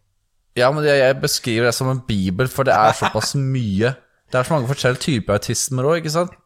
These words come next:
Speaker 2: Jo, jo.
Speaker 1: Tidsspektforstyrrelser.
Speaker 2: Men du har jo, altså, det, hva man skal si, det jeg opplever, det er at han er sånn midt på tregraden i autisme, hvor at du er ikke helt sånn her, eh,
Speaker 1: Han fungerer, men samtidig så
Speaker 2: Ja.
Speaker 1: har han disse utfordringene som andre har.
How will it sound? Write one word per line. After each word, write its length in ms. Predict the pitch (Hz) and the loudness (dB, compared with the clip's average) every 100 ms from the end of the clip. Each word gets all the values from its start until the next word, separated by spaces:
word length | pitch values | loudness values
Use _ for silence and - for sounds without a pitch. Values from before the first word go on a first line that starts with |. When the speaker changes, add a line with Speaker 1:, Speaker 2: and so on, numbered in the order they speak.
| - | -4
Speaker 2:
Jo, 120 | 107 | 0
jo. 100 | 120 117 | 2 2
Speaker 1:
Tidsspektforstyrrelser. 760 | 107 92 - 120 120 110 170 226 _ _ - - - | 2 0 -4 -6 -4 -4 -6 -6 _ _ -20 -18 -4
Speaker 2:
Men 120 | 104 | 0
du 80 | 107 | 2
har 180 | 120 117 | 4 4
jo, 140 | 95 | 2
altså, 280 | 104 101 101 | 0 0 -2
det, 160 | 90 95 95 78 80 - - 90 - _ - - - - - - - - | -2 -2 -2 -4 -12 -20 -18 -16 -16 _ -20 -18 -18 -16 -14 -14 -14 -10
hva 80 | 85 | -8
man 80 | 85 | -6
skal 100 | - | -6
si, 160 | - 95 95 | -4 -4 0
det 140 | 110 | 2
jeg 320 | 110 101 110 131 | 2 2 2 0
opplever, 480 | 156 - 127 92 87 | -2 -2 0 2 2
det 60 | 101 | 2
er 60 | 113 | 2
at 80 | - | 2
han 160 | 110 117 101 | 0 0 0
er 80 | 104 | 0
sånn 160 | 90 82 | 0 -2
midt 220 | 101 - | -2 -4
på 120 | - 82 | -6 -4
tregraden 800 | 85 104 120 110 110 104 76 71 73 | -2 0 0 0 2 0 -2 -6 -6
i 80 | 71 | -8
autisme, 540 | - 92 - 95 60 - | -6 -4 -4 -6 -8 -6
hvor 160 | 85 | -4
at 100 | 80 | -4
du 140 | 87 92 | -4 -4
er 80 | 90 | -2
ikke 160 | - 82 | -4 -4
helt 380 | 104 107 - | 0 0 -2
sånn 200 | - 78 73 | -8 -8 -8
her, 160 | 73 | -8
eh, 180 | 71 67 - _ _ _ _ - - - - - - - - - - - | -8 -10 -12 _ _ _ _ -20 -20 -20 -20 -20 -20 -20 -20 -20 -20 -4
Speaker 1:
Han 100 | 127 | -2
fungerer, 640 | 131 165 131 120 110 139 151 | 0 -2 2 4 4 4 2
men 120 | 147 | 2
samtidig 500 | 151 147 143 113 113 | 0 -2 -2 0 2
så 80 | 139 | 2
Speaker 2:
Ja. 60 | |
Speaker 1:
har 200 | 135 110 | 4 2
han 100 | 120 | 2
disse 260 | 123 120 123 | -4 -2 -2
utfordringene 520 | 101 - 98 101 107 | -2 -2 -2 -2 -4
som 160 | 120 113 | -2 -2
andre 240 | 95 87 | 0 0
har. 200 | 110 | 2